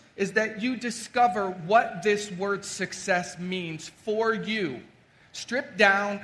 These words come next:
of what the world had, believes about it, what stories are about it,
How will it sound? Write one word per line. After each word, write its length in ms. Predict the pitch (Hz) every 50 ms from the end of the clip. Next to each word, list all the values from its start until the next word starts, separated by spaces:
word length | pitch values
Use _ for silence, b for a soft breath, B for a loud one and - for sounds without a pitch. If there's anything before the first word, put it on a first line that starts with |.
| B B
of 200 | - 208 180 156
what 180 | 175 180 175 -
the 80 | 170
world 520 | 165 160 185 220 226 233 247 240 247 247 220
had, 360 | 226 233 233 226 - - 190
believes 400 | 220 214 214 226 226 226 185 220
about 420 | 214 180 214 202 208 208 208 208
it, 180 | 214 214 208 196
what 180 | 185 180 180
stories 440 | - - - - 214 214 226 226 214
are 60 | 214
about 280 | 214 196 208 202 208 202
it, 120 | 208 -